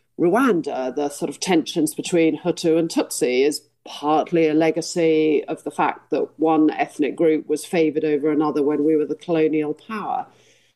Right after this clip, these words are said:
And everywhere I've served in the world, I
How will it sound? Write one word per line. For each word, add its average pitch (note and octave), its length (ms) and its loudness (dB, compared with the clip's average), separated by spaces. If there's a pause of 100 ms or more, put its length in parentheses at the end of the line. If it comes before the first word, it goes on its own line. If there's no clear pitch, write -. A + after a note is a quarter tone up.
And G#3 240 0
everywhere B3+ 560 2
I've F#3+ 180 -2
served F#3+ 480 0
in D#3+ 100 2
the E3 80 2
world, E3+ 520 2 (100)
I G#3 120 0